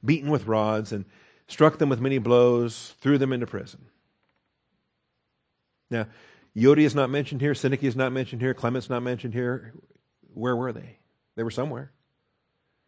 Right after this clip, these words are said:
'Cause Paul mentions them, that they were fellow workers. He mentions them that they were fellowshipping in that labor, in the struggle, the struggle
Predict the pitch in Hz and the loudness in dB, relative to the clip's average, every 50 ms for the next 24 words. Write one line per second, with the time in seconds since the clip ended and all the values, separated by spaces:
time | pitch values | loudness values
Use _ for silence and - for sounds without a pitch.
0 | _ _ _ _ _ - 117 104 - - 123 131 147 131 120 127 156 - - 107 | _ _ _ _ _ -8 -8 -8 -6 -4 -2 0 0 0 -2 -4 -4 -6 -8 -10
1 | 98 - 101 95 95 104 110 110 - - 113 110 107 104 120 117 110 110 104 - | -10 -10 -10 -10 -10 -12 -14 -14 -16 -12 -8 -6 -4 -2 -2 -2 -2 -2 -2 -2
2 | - 113 117 123 120 123 131 131 - - - 120 - - - - _ _ _ _ | -4 -4 -2 -4 -4 -6 -10 -12 -14 -18 -20 -20 -20 -20 -20 -20 _ _ _ _
3 | _ _ _ _ _ 127 135 131 123 131 143 139 - 135 120 110 98 117 113 110 | _ _ _ _ _ 2 2 4 4 2 2 0 0 -2 -2 0 0 -2 -2 -2
4 | 110 110 110 117 113 107 - 123 117 117 113 117 117 113 110 113 113 - - - | -2 -2 -2 -2 -2 0 2 2 2 2 2 4 4 4 2 0 -2 -8 -16 -20
5 | _ - - 147 139 131 123 113 - - 110 - 117 110 110 120 104 117 117 117 | _ 4 4 6 6 6 4 2 0 -4 -6 -4 -4 -6 -6 -6 -6 -4 -4 -2
6 | 113 110 113 107 107 107 107 - _ - - 107 107 117 120 120 110 110 107 98 | -2 0 0 0 -2 -4 -6 -8 _ -6 -2 0 0 2 2 2 0 -2 -4 -6
7 | 95 - _ _ _ _ _ _ _ - 120 120 117 120 113 - - - 127 127 | -8 -12 _ _ _ _ _ _ _ 0 2 2 4 2 0 0 -4 0 2 4
8 | 151 180 165 139 101 - - _ _ _ _ _ _ _ _ - - _ _ _ | 4 4 4 0 0 -2 -6 _ _ _ _ _ _ _ _ -20 -20 _ _ _
9 | - 113 120 110 - - - 131 127 160 196 175 147 123 104 92 - | -2 -2 -2 -2 -4 -4 0 4 6 6 8 8 6 6 4 2 -4